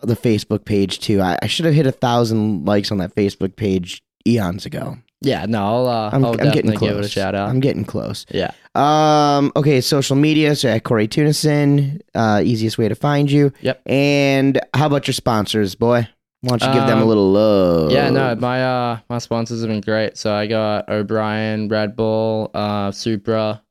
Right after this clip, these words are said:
Speaker 2: Jet Pilot, um, Sunbum,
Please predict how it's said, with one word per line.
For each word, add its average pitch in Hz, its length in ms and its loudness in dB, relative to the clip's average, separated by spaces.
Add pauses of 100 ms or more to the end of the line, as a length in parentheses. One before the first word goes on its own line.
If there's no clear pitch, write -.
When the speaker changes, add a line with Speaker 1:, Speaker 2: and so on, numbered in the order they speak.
(100)
Speaker 2:
Jet 104 300 -4
Pilot, 104 460 -2 (760)
um, 110 640 -2
Sunbum, 113 840 -2